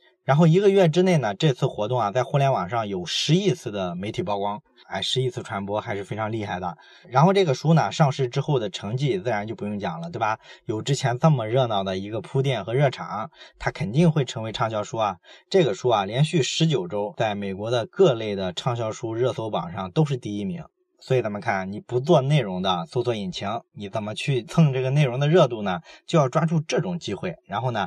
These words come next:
想办法参与进来，达到一个比较好的品牌传播或者曝光的这么一个效果。好了，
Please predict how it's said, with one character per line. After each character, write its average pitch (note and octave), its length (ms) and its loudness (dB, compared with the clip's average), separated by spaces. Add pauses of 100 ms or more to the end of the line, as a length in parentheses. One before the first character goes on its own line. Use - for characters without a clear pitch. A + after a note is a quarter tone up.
想 G2+ 240 -2
办 B2+ 140 2
法 G#2 160 -2
参 C3+ 240 0
与 A#2+ 60 -4
进 G#2 140 -6
来， E2 260 -6 (260)
达 G#2 100 0
到 A#2+ 120 0
一 A#2+ 60 0
个 A2+ 120 0
比 G#2+ 140 -10
较 G#2+ 100 4
好 G2 180 -4
的 G2+ 80 -4
品 G2 180 -8
牌 G2+ 140 -2
传 G2+ 220 -6
播 G#2 240 0
或 G#2 100 -8
者 F#2+ 100 -4
曝 G2+ 200 -2
光 G2+ 200 -6
的 F#2+ 80 -10
这 G#2+ 80 -8
么 G#2+ 120 -8
一 G2+ 40 -8
个 A2+ 80 -6
效 B2 220 2
果。 F2+ 220 -6 (320)
好 A2+ 100 0
了， C3+ 160 4